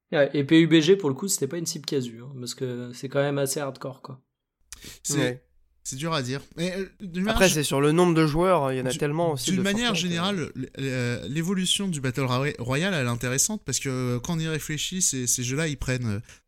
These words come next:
Speaker 2: racine un peu dans, on va dire, dans, euh, dans Arma. Après, il y a eu D Z. Après, il y a eu H un Z un. Après, il y a eu P U B G. Après, il y a eu Fortnite. Puis après, il y a eu Apex. Tu vois, c'est, c'est, c'est, c'est un genre qui s'est épuré au fur et à mesure.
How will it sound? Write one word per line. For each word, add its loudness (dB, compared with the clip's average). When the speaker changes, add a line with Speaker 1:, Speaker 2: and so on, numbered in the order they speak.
Speaker 2:
racine 2
un 0
peu -4
dans, -2
on -4
va 0
dire, -2
dans, -6
euh, -6
dans 0
Arma. 0
Après, 0
il 0
y 2
a 2
eu 0
D 2
Z. 4
Après, -2
il 4
y 6
a 6
eu 8
H 4
un 4
Z 6
un. 0
Après, -8
il -4
y -4
a 0
eu -4
P -2
U 2
B 0
G. 0
Après, -8
il -4
y -4
a -4
eu -6
Fortnite. -2
Puis -6
après, -4
il -4
y -2
a 0
eu 0
Apex. -4
Tu -8
vois, -4
c'est, -2
c'est, -2
c'est, -2
c'est -2
un 0
genre 0
qui -4
s'est 2
épuré 0
au -2
fur -2
et 2
à 2
mesure. -2